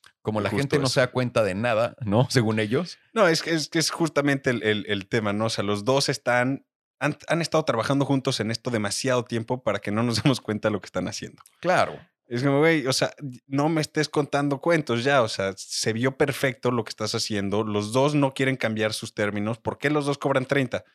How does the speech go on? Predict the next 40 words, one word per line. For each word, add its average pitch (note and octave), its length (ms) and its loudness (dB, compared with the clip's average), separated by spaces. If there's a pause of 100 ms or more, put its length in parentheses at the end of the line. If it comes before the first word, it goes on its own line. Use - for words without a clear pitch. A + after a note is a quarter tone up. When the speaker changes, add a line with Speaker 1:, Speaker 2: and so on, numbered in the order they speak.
(200)
Speaker 2:
Si B2+ 220 0
realmente E3 400 2
fueran D#3+ 240 2
competencia, C3+ 580 0
¿por A#2+ 140 -8
qué C3 120 0
no C3 100 2
Google C3 280 0
cobra B2+ 240 2
veintiocho B2 520 -2
o - 360 -6
Speaker 1:
Ah, A#2+ 80 4
no. A2 120 2
Speaker 2:
veinticinco? G#2+ 440 0
Speaker 1:
No, D3+ 220 0
porque F#2 260 -2
hay, G2 160 2
güey, G2 220 -2
hicieron, A#2 480 -2
o G#2 100 -4
sea, A2+ 220 4
es, C3+ 340 -2 (220)
eh, - 100 -16 (280)
¿sabes? A#2+ 340 0
La G2 160 0
definición F#2+ 460 -2
de A2+ 60 0
un G#2+ 100 -4
cartel F#2+ 380 -4
es E2 100 -10
exactamente F2+ 540 -4
Speaker 2:
Sí, G3+ 80 6
es E3 60 4
Speaker 1:
esto. F#2+ 140 2
Speaker 2:
justo D3 200 4
eso, G2+ 300 0 (260)
es G2+ 120 -6
Speaker 1:
Eh, G2+ 60 2
Speaker 2:
un G2+ 60 0
cartel. - 460 0